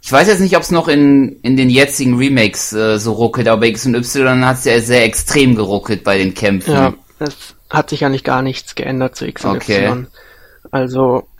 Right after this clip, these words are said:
Speaker 2: in Pokémon war der drei D Effekt jetzt noch nie wirklich,
Speaker 1: <laughs>
Speaker 2: wirklich gut. Er war, wenn er da ist, kann man ihn eigentlich auch ausschalten.
Speaker 1: Ja.
Speaker 2: Ruckeln tut's immer noch. Aber wenigstens, ja, hat's einen drei D Effekt. Manche Spiele verzichten ja ganz drauf.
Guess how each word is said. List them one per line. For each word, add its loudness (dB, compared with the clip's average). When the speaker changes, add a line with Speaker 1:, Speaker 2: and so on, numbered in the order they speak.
Speaker 2:
in -2
Pokémon 2
war 4
der 2
drei -2
D -2
Effekt -4
jetzt -6
noch -4
nie -4
wirklich, -4
Speaker 1:
<laughs> -6
Speaker 2:
wirklich 0
gut. 0
Er -4
war, 4
wenn 2
er 4
da 4
ist, 0
kann 0
man 0
ihn -4
eigentlich -4
auch -10
ausschalten. -8
Speaker 1:
Ja. -4
Speaker 2:
Ruckeln 0
tut's -8
immer -6
noch. -12
Aber -2
wenigstens, -2
ja, -6
hat's -4
einen -2
drei -6
D -8
Effekt. -12
Manche -6
Spiele -8
verzichten -10
ja -6
ganz -8
drauf. -10